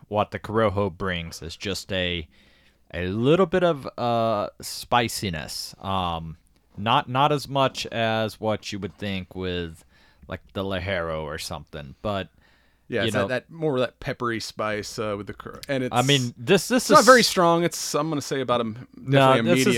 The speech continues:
Speaker 2: but
Speaker 1: absolutely a medium, but
Speaker 2: do like the spiciness.
Speaker 1: uh, the, the, the thing that strikes me, and the thing about, you know, the, the, the golden era of cigars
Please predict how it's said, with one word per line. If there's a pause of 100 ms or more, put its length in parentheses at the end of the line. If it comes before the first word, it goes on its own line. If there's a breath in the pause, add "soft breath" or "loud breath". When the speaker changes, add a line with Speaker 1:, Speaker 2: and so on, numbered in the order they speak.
Speaker 2:
but
Speaker 1:
absolutely
a
medium,
but
Speaker 2:
do
like
the
spiciness. (120)
Speaker 1:
uh,
the, (1080)
the,
the
thing
that
strikes
me,
and
the
thing
about, (640 soft breath)
you
know,
the,
the,
the
golden
era
of
cigars